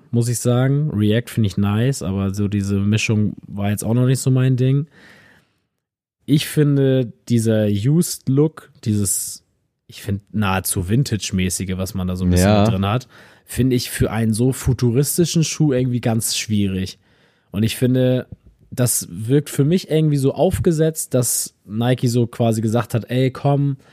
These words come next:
Speaker 1: Nike React geht bei uns noch nicht so, aber wenn
Speaker 2: Lass
Speaker 1: du
Speaker 2: mal
Speaker 1: so
Speaker 2: das
Speaker 1: einen
Speaker 2: Ding
Speaker 1: Schuh
Speaker 2: groß
Speaker 1: machst“,
Speaker 2: machen, ne?
Speaker 1: ja, das, du musst mal einen Schuh machen von denen,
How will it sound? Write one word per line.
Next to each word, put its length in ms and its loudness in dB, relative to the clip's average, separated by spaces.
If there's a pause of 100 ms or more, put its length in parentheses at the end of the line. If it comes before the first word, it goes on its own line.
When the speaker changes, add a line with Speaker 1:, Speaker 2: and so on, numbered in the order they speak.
(260)
Speaker 1:
Nike 280 0
React 420 2
geht 260 -2
bei 100 2
uns 180 0
noch 100 2
nicht 140 0
so, 140 0
aber 180 2
wenn 80 4
Speaker 2:
Lass 80 2
Speaker 1:
du 80 4
Speaker 2:
mal 60 4
Speaker 1:
so 60 2
Speaker 2:
das 120 2
Speaker 1:
einen 80 2
Speaker 2:
Ding 80 4
Speaker 1:
Schuh 60 4
Speaker 2:
groß 140 2
Speaker 1:
machst“, 240 0
Speaker 2:
machen, 60 2
ne? 180 2 (500)
Speaker 1:
ja, 200 2
das, 200 -2 (500)
du 220 -4
musst 240 2
mal 80 4
einen 80 2
Schuh 160 2
machen 320 0
von 240 0
denen, 380 2